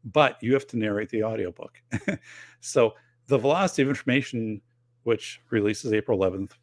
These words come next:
releases in hardback, paperback, ebook, and then it is also being produced in audiobook, although that releases later. Um,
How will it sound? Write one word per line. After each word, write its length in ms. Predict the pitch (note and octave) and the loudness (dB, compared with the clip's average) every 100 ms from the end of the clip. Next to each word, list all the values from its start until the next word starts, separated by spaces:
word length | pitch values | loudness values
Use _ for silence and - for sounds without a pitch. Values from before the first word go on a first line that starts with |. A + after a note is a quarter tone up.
| - | -10
releases 460 | G2+ G2+ - A2+ | -6 -6 -8 -8
in 80 | G#2+ | -4
hardback, 560 | F#2+ C3 A2+ A2+ A2+ - | 2 2 4 4 2 -2
paperback, 540 | A2+ A2 G2 F#2+ - | -4 -2 -4 -6 -4
ebook, 360 | A2+ G2+ F#2+ - | -2 0 -2 -4
and 140 | G2 | -4
then 280 | F#2+ F#2+ - _ - _ | -2 -4 -6 _ -20 _
it 180 | - G#2 | -4 -4
is 200 | G#2+ A2 | -4 -2
also 260 | A2 G#2 - | 0 0 -2
being 160 | G2 | -4
produced 340 | F#2 G#2 F#2+ - | -4 -4 -6 -6
in 80 | A#2+ - | -6 0
audiobook, 580 | C#3+ D3 B2 G#2 G2+ - _ _ _ _ _ - | 2 4 4 2 0 -4 _ _ _ _ _ -4
although 220 | G#2 G#2+ | 0 2
that 180 | G2+ G2+ | 2 2
releases 580 | G#2+ G2 G2 - G2+ - _ _ _ | 2 0 -4 -8 -12 -14 _ _ _
later. 600 | A2+ G2+ F#2+ F#2 - - _ _ _ _ - | 0 2 2 -2 -10 -14 _ _ _ _ -8
Um, 480 | A2 G2+ F#2+ F#2+ | -4 -4 -4 -6